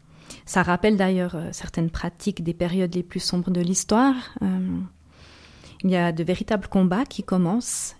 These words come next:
et, euh, petit à petit, les, les filles vont se, vont se rassembler, vont être solidaires entre elles.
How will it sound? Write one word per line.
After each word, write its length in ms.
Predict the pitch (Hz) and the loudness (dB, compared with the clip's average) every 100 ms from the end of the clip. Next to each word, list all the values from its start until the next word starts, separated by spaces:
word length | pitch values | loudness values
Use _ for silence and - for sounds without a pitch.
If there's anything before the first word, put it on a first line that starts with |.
| - | -8
et, 220 | 196 180 175 | -4 -2 -2
euh, 380 | 180 175 - - 185 - _ - | -2 -2 -4 -8 -10 -16 _ -10
petit 200 | 190 185 | -2 -2
à 60 | |
petit, 240 | 185 - 240 | -2 0 2
les, 240 | 202 190 | 4 2
les 140 | 185 | 2
filles 240 | 185 - 233 | 0 0 2
vont 120 | 185 | 2
se, 440 | 180 - 180 175 175 190 - - | 0 -2 -4 -6 -6 -10 -12 -4
vont 120 | 190 | -2
se 100 | - | 2
rassembler, 640 | 214 208 220 214 190 214 240 | 0 4 6 8 6 4 4
vont 100 | 185 | 2
être 180 | - | 0
solidaires 500 | - 202 202 196 196 | 0 0 0 0 -2
entre 260 | 185 185 - | -2 -4 -4
elles. 240 | 180 214 | -2 -2